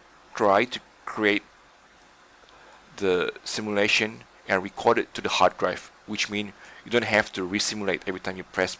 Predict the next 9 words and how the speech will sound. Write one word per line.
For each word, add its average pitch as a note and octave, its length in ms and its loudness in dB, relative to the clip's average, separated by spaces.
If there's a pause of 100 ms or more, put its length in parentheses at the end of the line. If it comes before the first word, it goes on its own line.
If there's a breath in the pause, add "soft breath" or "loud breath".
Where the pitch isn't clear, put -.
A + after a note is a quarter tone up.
play F2+ 200 -2
this. - 360 -12 (640 loud breath)
Okay, - 160 -16 (300 loud breath)
so - 140 -4
it's G2 120 -2
very A2+ 160 2
handy, A2 520 -2
uh, F2+ 220 -2 (100)
tools. B2+ 400 -6